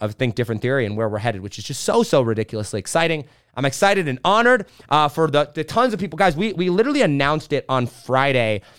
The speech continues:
and within twenty-four hours, we had a, over a hundred people registered like that. I didn't send out an email. I didn't send out a promotion. All I did was put it out on my podcast and, uh, on my Instagram, and that was it, uh, which is just so amazing. And so we're gonna be promoting that a little bit this week, but honestly, we're,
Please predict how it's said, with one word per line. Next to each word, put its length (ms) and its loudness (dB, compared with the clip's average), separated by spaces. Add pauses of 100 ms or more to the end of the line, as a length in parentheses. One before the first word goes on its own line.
(100)
and 100 0
within 200 0
twenty-four 320 0
hours, 200 2
we 40 -2
had 100 0
a, 120 -2
over 140 2
a 40 4
hundred 160 2
people 180 -2
registered 400 -2
like 180 -6
that. 320 -2
I 60 0
didn't 180 -4
send 140 -2
out 100 0
an 80 0
email. 400 4 (200)
I 80 2
didn't 160 0
send 120 2
out 80 4
a 60 2
promotion. 400 0
All 160 4
I 80 6
did 120 2
was 120 2
put 160 2
it 60 4
out 100 4
on 60 2
my 80 -2
podcast 680 0
and, 300 0
uh, 100 2
on 80 0
my 80 -2
Instagram, 300 -4
and 120 -2
that 120 -2
was 120 -4
it, 180 0 (340)
uh, 100 4
which 140 0
is 120 -8
just 180 -6
so 160 4
amazing. 360 2
And 100 0
so 80 0
we're 100 0
gonna 80 0
be 80 -2
promoting 320 0
that 100 2
a 40 2
little 220 4
bit 140 -2
this 200 0
week, 220 -2 (180)
but 120 0
honestly, 520 2
we're, 220 4